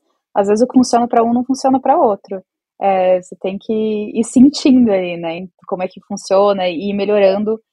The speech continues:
é, conforme vai acontecendo. Então, a gente sempre faz esse planejamento muito cuidadoso, de pensar sempre, né, é, os estudos, as iniciativas que a gente vai puxar, pensando com qual é o objetivo da empresa, quais são os nossos O K R de time, que a gente vai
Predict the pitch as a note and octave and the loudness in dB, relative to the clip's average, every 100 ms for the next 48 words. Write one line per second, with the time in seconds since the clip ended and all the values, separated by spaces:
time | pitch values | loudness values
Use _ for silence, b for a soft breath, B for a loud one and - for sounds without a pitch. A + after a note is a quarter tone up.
0 | _ _ E3+ E3+ E3 E3 _ - G#3+ G#3+ | _ _ -4 -2 -4 -8 _ -4 -2 -2
1 | - F#3 G3+ A3+ A#3 G#3 F#3+ G3 - G#3 | 0 0 0 -4 -6 -2 0 0 -6 -10
2 | A3+ - A3 F#3 F3 F3 F3+ F3+ G3+ - | -10 -6 -6 -6 -10 -6 -4 -4 -8 -14
3 | - A3 A#3 B3 G#3 G#3 G3+ - G#3 G3 | -6 -4 -4 -4 -4 -4 -6 -8 -6 -4
4 | G3 G3 - A3+ A3+ A#3 C4 C4 B3 G#3 | -4 -4 -2 0 2 -2 -2 -2 -2 -2
5 | F#3+ G3 G3+ G#3 - _ _ _ G3+ G#3+ | -4 -4 -4 -8 -8 _ _ _ -6 -4
6 | G#3 - G#3 G3 G#3 - B3 A#3+ A3 G#3 | -2 -2 0 0 0 0 0 0 -2 -2
7 | G3 _ _ _ - F3+ F3 E3+ E3+ _ | -6 _ _ _ -6 -2 -2 -4 -8 _
8 | _ _ - G3+ G#3 - B3+ B3+ C4 A#3+ | _ _ -10 -8 -8 -4 -2 0 -2 0
9 | A3 G#3+ G#3+ A3 C4+ B3 B3+ A#3 A#3 A3 | 0 0 -2 -4 -2 -2 0 0 0 -2
10 | A3 A3 A#3+ A#3+ B3+ A#3 A3+ - A#3 A#3+ | -4 -4 0 0 0 -2 -2 -2 0 0
11 | A#3+ A#3 A3+ G#3+ - G#3+ - A3+ C4 C#4 | -2 -4 -4 -8 -14 -8 0 2 4 2
12 | A#3 A#3+ - A3 G#3+ G#3+ A3+ A#3+ A#3+ A3+ | 0 -6 -8 -8 -8 -4 0 2 2 0
13 | A#3+ - A3+ - A3 G#3 G#3 - G#3+ G3 | -6 -2 -4 -4 -6 -6 -6 -6 -8 -2
14 | G3 G3 F3+ - - A#3+ A3 G#3 G3+ G#3 | -4 -4 -12 -16 -8 -6 -6 -6 -8 -8
15 | - G3+ | 0 0